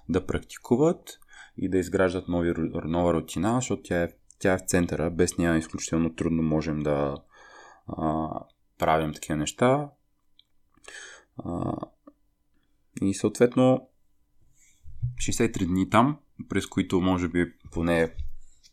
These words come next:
първите петнайсет работни, след това вече по-малко. А, за мен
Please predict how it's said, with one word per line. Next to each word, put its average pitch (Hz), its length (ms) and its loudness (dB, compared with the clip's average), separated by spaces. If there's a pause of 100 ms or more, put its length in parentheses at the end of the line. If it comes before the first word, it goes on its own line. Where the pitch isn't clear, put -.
(220)
първите 82 280 0
петнайсет 82 400 2
работни, 98 420 6
след 90 180 6
това - 120 2
вече 95 520 6
по-малко. 82 540 4 (440)
А, 117 320 4
за 113 100 0
мен 143 220 6